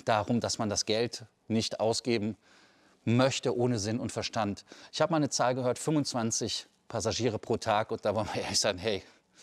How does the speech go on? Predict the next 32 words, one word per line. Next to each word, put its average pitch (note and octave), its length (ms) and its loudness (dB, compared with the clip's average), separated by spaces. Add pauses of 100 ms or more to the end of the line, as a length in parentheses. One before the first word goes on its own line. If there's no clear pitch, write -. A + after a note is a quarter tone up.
(400)
auf A2+ 240 -2
einem A2 100 -2
Tag A2 300 0
fünfundzwanzig A#2 500 -2
Passagiere G#2 400 -2
in G#2+ 80 -4
die F#2 80 -4
F G2 120 -4
C A2+ 120 -6
T A2 160 -2
reinzujagen, G2 540 -4 (560)
macht - 240 2
keinen A#2 180 -2
Sinn A#2 180 2
und A#2+ 60 2
es - 120 -4
dürfte A#2+ 280 2
ja G#2+ 160 0
auch G#2 160 0
eh G#2+ 160 -4
kein G#2+ 220 -6
Essen - 320 -2
ausgegeben F#2+ 680 -2 (360)
werden. F#2+ 400 2 (1160)
Ja, F#3+ 220 6 (220)
auch E3 200 6
der B2 160 6
Hon D#3+ 180 6
Circle D3 560 4 (580)
bleibt A2+ 460 -2 (240)
exklusiv A#2+ 640 -2
und A2+ 140 -4